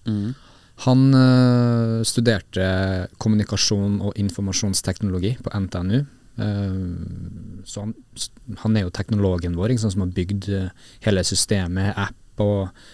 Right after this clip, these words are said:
Speaker 2: eh, og hele sulamitten der.
Speaker 1: Mm.
Speaker 2: Eh, og så, eh, var det jo sånn at jeg innså at jeg trengte litt mer, eh, eller noen som hadde mer erfaring når det kom til kommersialisering.
Speaker 1: Mm.
Speaker 2: Og da var det jo Marius.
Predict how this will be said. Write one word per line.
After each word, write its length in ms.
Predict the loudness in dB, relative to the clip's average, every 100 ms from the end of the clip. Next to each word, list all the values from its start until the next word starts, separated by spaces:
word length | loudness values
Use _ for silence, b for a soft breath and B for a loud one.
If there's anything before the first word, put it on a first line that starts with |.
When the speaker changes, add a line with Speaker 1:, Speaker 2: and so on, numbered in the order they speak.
| b
Speaker 2:
eh, 200 | -6 -4 -2
og 80 | -2
hele 280 | -2 -2 -4 -6 -6 -8 -10 -14 b b _
sulamitten 540 | -4 -2 0 -4 -4 -2
der. 200 | -2 -4 0
Speaker 1:
Mm. 300 | 2 2 0 -6 B B B B B
Speaker 2:
Eh, 580 | 0 4 4 2 2 0
og 120 | 0 2
så, 260 | 4 6 6 6 4 0 -2 -2
eh, 180 | 2 4
var 200 | 6 4
det 80 | 4
jo 80 | 2
sånn 140 | 0
at 60 | 0 2
jeg 120 | 4
innså 320 | 4 4 2
at 140 | 0 -2
jeg 220 | 0 0
trengte 400 | 2 0 0 0
litt 220 | -2 0 2
mer, 440 | 4 4 2 0 -6 -12
eh, 200 | -6 -2
eller 140 | 2 6
noen 360 | 6 6 2
som 160 | 0 0
hadde 180 | 0 0
mer 140 | 0
erfaring 580 | 0 -4 -2 -2 0 0
når 120 | 0
det 120 | -2
kom 300 | -4 -4 -2 -2
til 240 | -2 -2
kommersialisering. 1200 | -2 -2 -2 -2 -2 -2 0 0 0 -2 0 0 0 -6 -4
Speaker 1:
Mm. 300 | -2 -2 -4
Speaker 2:
Og 80 | -2
da 60 | 0
var 120 | 2
det 80 | 2
jo 80 |
Marius. 600 | 2 0 0 0 0 -2